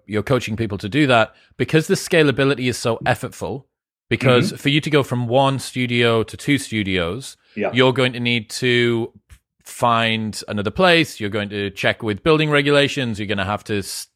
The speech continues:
Speaker 1: staff it and stock it and
Speaker 2: Mm-hmm.
Speaker 1: do all of these
Speaker 2: Yeah.
Speaker 1: things. Being a good storyteller to unlock more capital to you still has a bunch of headroom that you're bouncing off, or a bunch of ceiling that you're bouncing off,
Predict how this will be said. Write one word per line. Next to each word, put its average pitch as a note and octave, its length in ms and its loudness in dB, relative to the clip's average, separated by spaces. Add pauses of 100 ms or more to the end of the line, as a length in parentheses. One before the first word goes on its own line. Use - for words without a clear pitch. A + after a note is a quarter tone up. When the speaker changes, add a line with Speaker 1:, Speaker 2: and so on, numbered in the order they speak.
Speaker 1:
staff - 400 -2
it C#3 140 -2
and G#2 160 -6
stock D3 300 0
it C3+ 140 -2
and G2 220 -4 (100)
Speaker 2:
Mm-hmm. A2+ 240 -4
Speaker 1:
do D3 120 4
all C3+ 120 4
of A2+ 80 -2
these B2 160 0
Speaker 2:
Yeah. - 20 -14
Speaker 1:
things. C#3+ 300 0 (1200)
Being F#3 220 4
a F#3 60 0
good D#3 180 -2
storyteller C#3 680 0
to - 220 -6
unlock C3 320 -2
more B2 120 -4
capital C#3 400 -4
to - 160 -8
you A2 240 -2 (220)
still E3 360 2
has D#3+ 200 0
a - 40 2
bunch C3 260 -2
of G#2+ 100 -4
headroom C3 420 0
that A#2 80 -2
you're A2 120 0
bouncing C3+ 440 0
off, G#2 180 0
or A2+ 160 0
a G2+ 60 -2
bunch C3+ 240 -2
of G#2 80 -10
ceiling D#3+ 360 0
that A2+ 60 -8
you're A2 120 -2
bouncing C#3 400 0
off, A2 100 0